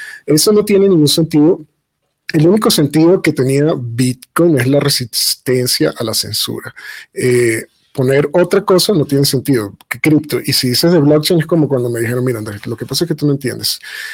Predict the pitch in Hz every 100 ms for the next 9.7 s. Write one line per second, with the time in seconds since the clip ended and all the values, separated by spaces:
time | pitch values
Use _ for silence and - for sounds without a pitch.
0 | - - 131 165 151 147 147 147 143 180
1 | 170 180 160 135 139 147 143 - 151 135
2 | 135 139 139 135 135 139 120 107 127 127
3 | 127 117 - 185 175 170 151 120 110 147
4 | - - 127 123 139 123 - 180 165 131
5 | 135 131 117 131 160 156 147 - - -
6 | - - _ 160 143 - 170 135 143 151
7 | 156 165 135 135 123 139 156 143 131 123
8 | 175 175 175 170 160 131 - 131 123 -
9 | - 127 123 131 143 151 147